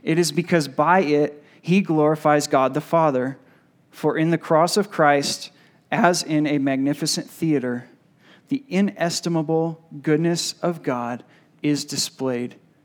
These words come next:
before the whole world. In all the creatures,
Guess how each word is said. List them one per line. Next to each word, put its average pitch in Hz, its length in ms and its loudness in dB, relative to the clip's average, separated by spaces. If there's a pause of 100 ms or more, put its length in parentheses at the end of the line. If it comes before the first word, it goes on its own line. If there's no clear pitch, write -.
(240)
before 131 320 -6
the 123 120 -4
whole 123 240 -8
world. 117 280 -8 (1800)
In 160 140 0
all 175 240 2
the 196 80 2
creatures, 135 760 -2